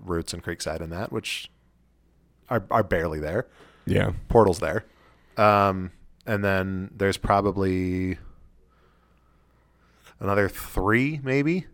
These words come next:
Speaker 1: that are just decent park courses, you know?
Speaker 2: Mm-hmm.
Speaker 1: And that's phenomenal. Like, that's really rare, probably.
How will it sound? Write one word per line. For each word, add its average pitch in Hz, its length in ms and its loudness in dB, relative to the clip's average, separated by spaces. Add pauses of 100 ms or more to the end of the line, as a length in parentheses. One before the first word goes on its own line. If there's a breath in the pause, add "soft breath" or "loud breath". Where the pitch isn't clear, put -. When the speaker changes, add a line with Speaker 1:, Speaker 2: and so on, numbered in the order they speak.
(140)
Speaker 1:
that 104 240 2
are 98 80 4
just 95 260 -2 (300)
decent 95 420 -2 (300)
park 101 200 4
courses, - 560 -4 (540)
you 92 180 -4
know? 87 200 -6 (280)
Speaker 2:
Mm-hmm. 113 260 0 (460)
Speaker 1:
And 101 340 -2 (100)
that's - 420 2 (100)
phenomenal. 98 680 0
Like, 82 140 -12
that's - 280 0 (260)
really 101 340 -4 (100)
rare, 107 340 4
probably. - 420 -6